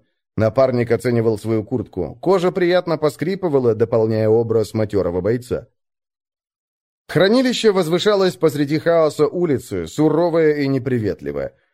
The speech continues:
Огромное здание, напоминающее всем и каждому. Людям в Вулканисе можно не доверять, властям тем более, а вот деньгам всегда. Всё выглядело просто и жёстко.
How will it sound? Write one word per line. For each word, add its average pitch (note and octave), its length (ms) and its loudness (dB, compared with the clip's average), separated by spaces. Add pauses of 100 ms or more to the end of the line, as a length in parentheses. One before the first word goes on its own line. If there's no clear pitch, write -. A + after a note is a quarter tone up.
Огромное A2+ 580 2
здание, A#2+ 480 0
напоминающее A#2 800 0
всем A#2 300 0
и A2+ 40 -2
каждому. F2+ 680 -2
Людям F3 560 0
в B2+ 60 -4 (180)
Вулканисе E3 760 0
можно D#3 340 0
не C#3+ 160 0
доверять, A#2+ 500 0 (260)
властям G2+ 540 -2
тем A#2 260 -2
более, F2 480 0
а B2 120 0
вот E3+ 200 -2
деньгам C3+ 680 -2
всегда. F2+ 540 -8 (400)
Всё G3+ 240 -2
выглядело E3+ 540 2
просто D#3 420 0
и B2 160 -2
жёстко. A2 560 -2